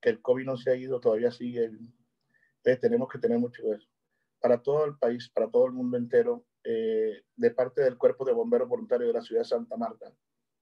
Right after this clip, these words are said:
Oye, somos los mejores bomberos de Colombia, los bomberos de Santa Marta. Eh, que tengan una feliz Navidad y que compartan gratamente en su familia.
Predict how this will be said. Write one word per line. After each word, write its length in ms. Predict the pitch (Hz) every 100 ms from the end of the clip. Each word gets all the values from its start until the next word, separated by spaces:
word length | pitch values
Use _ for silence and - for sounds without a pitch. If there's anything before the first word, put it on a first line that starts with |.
| _ _ -
Oye, 180 | 139
somos 200 | 135 117
los 100 | 131
mejores 300 | 139 110 120
bomberos 340 | 123 110 - 117
de 60 |
Colombia, 320 | - 247 247 _ _ _ _ _ _ _ _
los 100 | 113
bomberos 320 | 113 104 110
de 80 | 113
Santa 160 | 101 -
Marta. 220 | 90 - _ _ _ _ - - _ _ -
Eh, 360 | 120 117 117 113
que 100 | -
tengan 240 | 123 127 127
una 140 | 127
feliz 260 | - 110 113
Navidad 580 | 123 113 104 113 120 123 - _ _ _ _ _ - - - _ _ _ _ _ _ _ - - - _ _ _
y 140 | 120 117
que 120 | 123
compartan 600 | 123 120 139 143 131 123
gratamente 540 | - 135 135 131 127 131
en 40 |
su 140 | 120 120
familia. 480 | 113 117 110 104